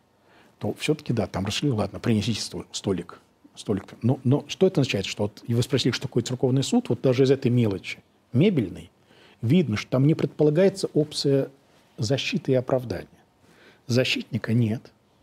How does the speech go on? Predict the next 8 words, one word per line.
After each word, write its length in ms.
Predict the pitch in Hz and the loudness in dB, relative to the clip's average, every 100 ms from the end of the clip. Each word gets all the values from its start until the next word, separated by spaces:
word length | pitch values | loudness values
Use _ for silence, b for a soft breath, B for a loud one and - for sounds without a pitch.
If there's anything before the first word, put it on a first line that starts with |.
| _ - | _ -4
Защитник 640 | 113 117 - 160 135 - | -2 -2 -4 -4 -4 -2
и 40 | |
адвокат 460 | 107 110 104 190 - | -2 -2 0 -2 2
не 200 | 123 143 | 2 4
допускаются 640 | 147 135 - - 113 - | 2 -2 -6 -2 -2 -2
к 60 | 107 | -6
работе 380 | 101 98 98 101 | -6 -6 -8 -10
суда. 260 | - 85 | -14 -20